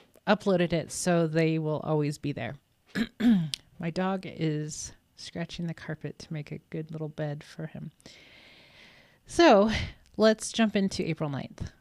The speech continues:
Only do what feels good. If you feel fear, you are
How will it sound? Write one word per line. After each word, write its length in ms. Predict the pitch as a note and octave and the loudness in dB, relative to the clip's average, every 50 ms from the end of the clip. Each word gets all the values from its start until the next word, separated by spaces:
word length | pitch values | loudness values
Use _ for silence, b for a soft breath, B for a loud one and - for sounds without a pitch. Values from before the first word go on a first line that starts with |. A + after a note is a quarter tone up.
| _ _ | _ _
Only 380 | - A3 A#3 A#3+ B3+ D4 D#4 D4+ | -2 2 4 4 4 4 4 2
do 280 | B3+ - A3 G#3 G#3 F#3 | 2 4 4 4 6 6
what 160 | F#3 D3+ D3 | 4 2 0
feels 420 | - - E3 D#3+ D#3+ D#3 - - | 0 0 2 2 2 0 -2 -6
good. 360 | - - D3+ - - - - - - _ _ _ _ _ _ _ _ _ _ _ _ - | -8 -6 -6 -6 -6 -8 -12 -14 -18 _ _ _ _ _ _ _ _ _ _ _ _ -4
If 180 | F#3+ - - | -4 -2 0
you 100 | A3 G#3+ | 0 -2
feel 380 | - - - A3+ A3+ A#3+ C4 C#4+ | -2 -2 2 4 6 6 6 4
fear, 600 | C4+ - - A3+ G3 E3 D3 D3 E3+ F3 F3+ - - _ - | 2 0 0 2 4 4 4 2 0 -2 -4 -6 -10 _ -6
you 260 | F3 F3 F3+ F3+ F3+ | -2 0 2 2 4
are 220 | F3+ F3 E3 - | 2 2 0 -2